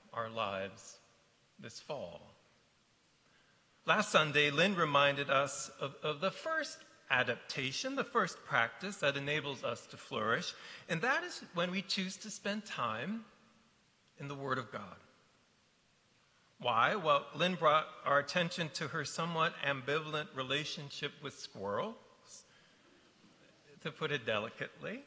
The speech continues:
And squirrels, while they are perpetually skittish, are they not? And they are perpetually anxious. But studies show they relax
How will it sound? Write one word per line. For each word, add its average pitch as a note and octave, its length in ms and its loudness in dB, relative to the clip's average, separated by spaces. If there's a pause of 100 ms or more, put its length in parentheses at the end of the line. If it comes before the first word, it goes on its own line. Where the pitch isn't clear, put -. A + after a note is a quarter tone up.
(1040)
And G#3 280 -6
squirrels, G4 640 2 (180)
while E4 220 4
they G4+ 460 0
are G4 40 0
perpetually A#3+ 720 -2 (160)
skittish, C#3+ 480 0
are C3 160 4
they D#3+ 180 2
not? A3+ 280 4
And A#3+ 160 2
they D4 160 0
are D4+ 200 0
perpetually D4+ 840 -6 (160)
anxious. F#3+ 640 -4 (300)
But G3+ 160 0
studies C4+ 500 2
show G#3 240 2
they G3+ 260 2
relax A3 840 -4